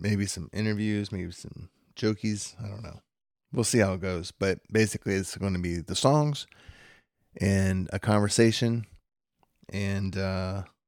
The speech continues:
that is called seventy-seven point seven F M W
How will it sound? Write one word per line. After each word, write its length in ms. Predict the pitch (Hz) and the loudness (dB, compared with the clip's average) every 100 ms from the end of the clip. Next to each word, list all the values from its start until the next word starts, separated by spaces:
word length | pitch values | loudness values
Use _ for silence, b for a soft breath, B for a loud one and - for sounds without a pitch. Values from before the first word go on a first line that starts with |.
| _ _ | _ _
that 260 | 113 104 95 | 2 2 2
is 640 | 87 98 95 95 92 - - _ _ _ _ _ _ _ | -2 -2 0 -2 -6 -12 -16 _ _ _ _ _ _ _
called 480 | - 98 95 95 92 - _ _ _ _ _ _ _ | 0 2 2 0 -6 -12 _ _ _ _ _ _ _
seventy-seven 840 | - - 92 90 87 95 87 82 85 | -6 -2 0 0 0 0 0 -2 -4
point 260 | 87 80 | -6 -6
seven 480 | - 87 80 80 87 _ _ - | -6 -6 -6 -8 -12 _ _ -16
F 260 | 107 - - - | -12 -12 -14 -14
M 300 | 76 73 - _ - | -12 -14 -20 _ -6
W 360 | 87 82 80 | -6 -4 -10